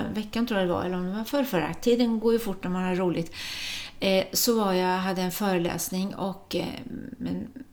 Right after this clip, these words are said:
norröver i landet. Och då, efter föreläsningen så var det en, eh, en man som sa så här, eh,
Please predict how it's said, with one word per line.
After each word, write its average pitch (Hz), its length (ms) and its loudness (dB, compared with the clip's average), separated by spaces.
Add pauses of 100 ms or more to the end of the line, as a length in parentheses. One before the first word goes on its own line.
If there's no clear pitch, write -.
(720)
norröver 190 600 2
i 202 100 2
landet. 202 480 2
Och - 380 -4 (760)
då, 247 400 12
efter - 400 2
föreläsningen 214 500 6
så 214 160 0
var 190 280 0
det 190 120 0
en, 190 280 0
eh, 180 440 0 (240)
en 202 140 6
man 180 380 4
som 208 220 -2
sa 190 220 0
så 190 120 -2
här, 185 260 2 (760)
eh, 208 280 2